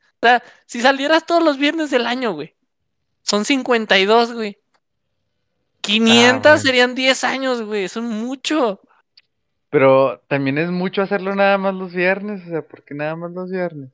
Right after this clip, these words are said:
Speaker 1: No, te estoy poniendo un ejemplo de básico, así de
Speaker 2: Te
Speaker 1: todo
Speaker 2: puedes
Speaker 1: mundo.
Speaker 2: ir lunes al cine, martes al sushi, miércoles al ramen,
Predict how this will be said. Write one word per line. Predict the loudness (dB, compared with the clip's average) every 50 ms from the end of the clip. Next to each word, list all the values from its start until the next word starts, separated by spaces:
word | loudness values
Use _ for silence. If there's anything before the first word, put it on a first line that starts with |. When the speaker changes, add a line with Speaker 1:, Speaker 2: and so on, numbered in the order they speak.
| _ _ _
Speaker 1:
No, | -2 0 2 2 2 2
te | 0 -4
estoy | -4 -2 0 0 0 -2
poniendo | -4 -2 -2 -2 -2 -2
un | -4 -6
ejemplo | -4 -4 -4 -4 -4 -6 -6 -8 -6 -4
de | -2 0 0 2 2 2 0 0 0 2
básico, | 2 2 2 0 -2 -10 -6 -2 0 0
así | 0 -2 -4 -8 -6
de | -6 -4 -2 -2 -4
Speaker 2:
Te | -4
Speaker 1:
todo | -2 0 0 2 2 0
Speaker 2:
puedes | 0
Speaker 1:
mundo. | -2 -2 -2 0 -2 -2 -4
Speaker 2:
ir | -8 -16 _ _ _ _ _ _ _ _ _ _ _ _ _ _ _ _ _
lunes | -12 -10 -8 -8 -8 -8 -8 -8
al | -8 -8 -8
cine, | -8 -8 -6 -6 -6 -6 -6 -6 -6 -6 -6 -6 -6
martes | -6 -6 -6 -8 -8 _ _ _ _ -14
al | -14 -14 -16 _ _
sushi, | -14 -12 -10 -10 -10 -10 -10 -10 -12 -12 -14 -12 -12 -10 -10
miércoles | -8 -8 -8 -8 -8 -10 -14 -14 -12 -12 -12 -12
al | -12 -12 -12 -12
ramen, | -12 -10 -10 -8 -8 -10 -10 -10 -12 -12 -12 -12 -12 -12 -12 -14 -16 -18